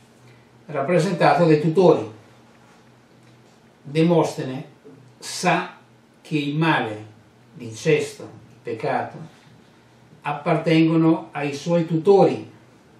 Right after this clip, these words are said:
ai ladri del patrimonio ereditato. Il suo convincimento, come quello di magistrati che devono decidere,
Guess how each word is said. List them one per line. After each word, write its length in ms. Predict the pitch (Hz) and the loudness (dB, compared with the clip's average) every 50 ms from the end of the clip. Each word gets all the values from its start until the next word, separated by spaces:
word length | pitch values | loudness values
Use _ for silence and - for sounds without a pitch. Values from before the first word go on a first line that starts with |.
| - - - _ _ _ _ _ - - - - - - _ _ _ _ _ _ _ _ | -20 -20 -20 _ _ _ _ _ -20 -20 -20 -20 -20 -20 _ _ _ _ _ _ _ _
ai 260 | - 117 120 120 123 | -12 -10 -8 -6 -2
ladri 420 | 127 135 - - - 147 170 185 | 0 2 4 4 4 2 0 0
del 160 | 170 156 - - | 0 0 0 0
patrimonio 920 | - 135 - 151 156 156 160 165 170 170 170 170 165 160 165 - - - - _ _ _ _ - - - - - - _ | -2 -4 -4 -2 0 0 2 2 2 2 2 2 2 2 0 -2 -4 -14 -20 _ _ _ _ -20 -20 -20 -20 -20 -20 _
ereditato. 920 | - 165 151 156 160 165 170 160 156 214 208 - - - - - - - - - - _ _ _ _ _ _ _ _ _ _ _ _ _ _ _ _ _ _ _ - | -6 -2 2 2 4 4 2 2 2 4 6 6 6 4 2 -4 -10 -14 -16 -18 -20 _ _ _ _ _ _ _ _ _ _ _ _ _ _ _ _ _ _ _ -18
Il 80 | 156 | -16
suo 600 | - - - 254 285 277 226 - - - - - - _ _ _ _ _ _ _ | -14 -12 -8 0 4 6 6 6 6 2 -4 -12 -18 _ _ _ _ _ _ _
convincimento, 1500 | - - - 170 160 160 156 156 156 156 170 170 160 151 - - 165 156 165 175 165 151 139 120 113 - 139 - - - - _ _ - - - _ _ _ _ _ _ _ _ - - - _ _ _ _ _ _ _ _ | -14 -6 0 4 6 6 6 6 4 2 2 2 0 0 -2 0 0 2 4 4 4 2 2 0 -6 -8 -12 -14 -16 -18 -20 _ _ -20 -20 -20 _ _ _ _ _ _ _ _ -20 -20 -20 _ _ _ _ _ _ _ _
come 300 | - - 135 135 135 131 | -20 -16 -14 -10 -10 -6
quello 260 | 127 - 151 151 151 | 0 2 4 4 4
di 120 | 151 147 147 | 4 2 2
magistrati 760 | 143 147 139 139 139 131 - - 151 147 147 147 147 147 139 | 0 0 -2 -2 -2 -4 -4 0 4 6 6 6 4 2 -2
che 100 | 123 131 | -2 -2
devono 380 | 127 135 135 139 135 131 131 131 | -2 -2 -2 -2 -2 -4 -4 -6
decidere, 680 | 131 135 139 - - 175 156 - 127 123 123 131 - | -6 -6 -6 -4 -2 0 0 0 0 0 -2 -2 -4